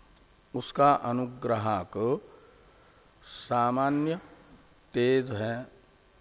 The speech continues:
और तेज विशेष जो आदित्य है वह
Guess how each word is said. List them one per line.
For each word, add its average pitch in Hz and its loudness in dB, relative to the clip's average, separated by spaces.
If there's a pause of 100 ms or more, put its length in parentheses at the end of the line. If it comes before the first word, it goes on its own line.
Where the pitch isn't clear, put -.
(1300)
और 113 0 (140)
तेज 139 4
विशेष 135 0
जो 120 0 (120)
आदित्य 120 -2
है 123 -4 (1040)
वह 123 0